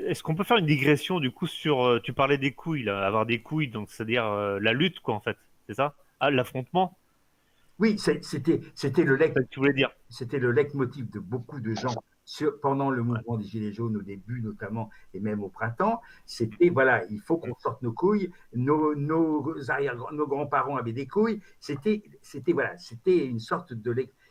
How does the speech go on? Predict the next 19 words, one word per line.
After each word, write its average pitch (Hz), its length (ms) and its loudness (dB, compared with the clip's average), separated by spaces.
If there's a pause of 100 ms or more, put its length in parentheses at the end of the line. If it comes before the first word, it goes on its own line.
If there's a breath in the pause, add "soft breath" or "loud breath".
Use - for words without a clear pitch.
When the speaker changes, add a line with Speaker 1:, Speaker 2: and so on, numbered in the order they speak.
Speaker 2:
il 117 60 -8
faut 151 180 0
aller 135 160 4
prendre 135 240 -8
l'Élysée, 123 360 0
il 208 80 0
faut 147 100 -2
avoir 113 220 -2
des 135 100 -4
couilles, 208 260 -4
et - 60 -20
c'est, - 200 -20
ça - 260 -14
n'arrêtait 160 400 -4
pas. 113 240 -2 (220 loud breath)
Speaker 1:
Ok. 127 200 -2 (320)
Speaker 2:
Je 127 100 -4
trouvais 123 220 -2
ça, 202 300 -2